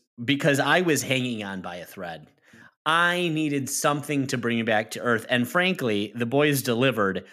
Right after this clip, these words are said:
They gave me an hour of their evening so that I could watch myself on camera, my blood vessels in my head just pop one after the other. Uh, and, um,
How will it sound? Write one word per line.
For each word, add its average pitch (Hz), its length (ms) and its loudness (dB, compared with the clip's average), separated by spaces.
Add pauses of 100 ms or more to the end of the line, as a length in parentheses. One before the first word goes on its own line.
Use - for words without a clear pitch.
(340)
They 123 160 2
gave 139 380 2
me 135 260 2
an 113 200 -4
hour 147 380 4
of 143 160 2
their 151 180 2
evening 131 680 0 (300)
so - 140 -6
that 123 120 2
I 123 140 4
could 120 160 -2
watch 127 360 2
myself 143 360 2
on 127 360 0
camera, 120 560 0 (760)
my 117 380 -2 (840)
blood 147 240 4
vessels 147 320 4
in 131 80 2
my 120 140 2
head 120 280 0
just 113 200 -2 (180)
pop 143 340 0
one 131 200 0
after 131 220 0
the 110 140 0
other. 107 320 2 (540)
Uh, 104 500 4 (220)
and, 117 400 2
um, 131 560 0